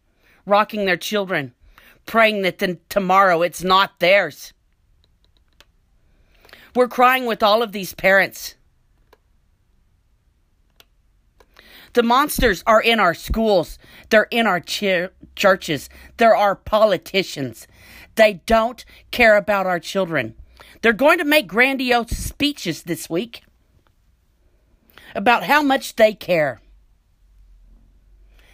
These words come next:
They don't care. They're going to manufacture their rage. They're going to manufacture their empathy.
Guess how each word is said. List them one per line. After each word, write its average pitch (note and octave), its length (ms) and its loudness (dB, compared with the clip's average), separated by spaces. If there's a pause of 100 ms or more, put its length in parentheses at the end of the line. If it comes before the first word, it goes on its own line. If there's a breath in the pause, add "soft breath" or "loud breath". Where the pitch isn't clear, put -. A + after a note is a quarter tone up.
(140)
They A3 160 2
don't F3 560 -4 (320)
care. C3+ 440 -6 (1200 soft breath)
They're A3 140 2
going B3 260 -2
to - 100 6
manufacture F#3+ 840 -2
their E3 160 -2
rage. D#3+ 440 -4 (180 loud breath)
They're F#3+ 120 0
going F#3 200 -2
to E3+ 60 -2
manufacture D3+ 760 -6
their D3 280 -6
empathy. C3 480 -14